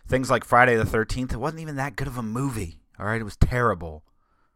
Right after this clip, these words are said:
All right, terrible eighties horror flicks that were, that never were good. Never were good. All right, just go back and watch 'em now and tell me that they were good. Halloween was good.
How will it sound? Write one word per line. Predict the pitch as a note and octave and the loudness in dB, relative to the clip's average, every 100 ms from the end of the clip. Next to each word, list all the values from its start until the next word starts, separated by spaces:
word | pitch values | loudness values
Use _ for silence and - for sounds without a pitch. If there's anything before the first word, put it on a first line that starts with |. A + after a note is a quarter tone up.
| _ _ - | _ _ -10
All | |
right, | G2 - | -8 -2
terrible | - C3 C#3+ C3 C3+ C3 B2 _ _ _ - | 0 2 2 0 -2 -4 -6 _ _ _ -6
eighties | A#2 B2+ B2 A#2+ | -2 -2 -2 -4
horror | A2+ A2+ A2 | -2 0 0
flicks | G2+ G#2 F#2+ F2+ | -2 -4 -4 -4
that | - F#2+ - - F#2 | -4 -4 -4 -10 -10
were, | G2 G#2 F#2+ | -8 -8 -10
that | G2+ F2+ - G2+ - | -14 -14 -18 -20 -2
never | D3 E3+ D3+ | 4 6 6
were | C3+ B2+ | 6 4
good. | A#2 F2+ - _ - | 4 -2 -6 _ -4
Never | C#3+ F#3+ F3 B2+ A2+ | 6 10 10 10 2
were | G#2+ F#2 | 2 -2
good. | F2+ D2+ - _ _ _ _ _ _ _ _ | -6 -8 -14 _ _ _ _ _ _ _ _
All | F#2+ | -2
right, | G#2 A2 F#2 | 0 0 -2
just | B2+ - | -6 2
go | E3+ | 4
back | F3+ F#3 F3 | 6 4 4
and | C#3 | 6
watch | D3 D3 | 6 6
'em | D#3 | 2
now | C#3 G#2+ F2+ F2 - - | 0 0 0 -4 -14 -12
and | A2 - | -2 2
tell | D3 B2+ | 4 4
me | B2 | 2
that | G#2+ | 0
they | A2 | 0
were | G2+ G2 | -2 -2
good. | F2+ E2 - | -6 -10 0
Halloween | B2 D#3+ D3+ D#3 F3+ F#3 | 6 6 4 -2 -6 -4
was | F3+ | -4
good. | G3 G3+ G3 | 2 2 2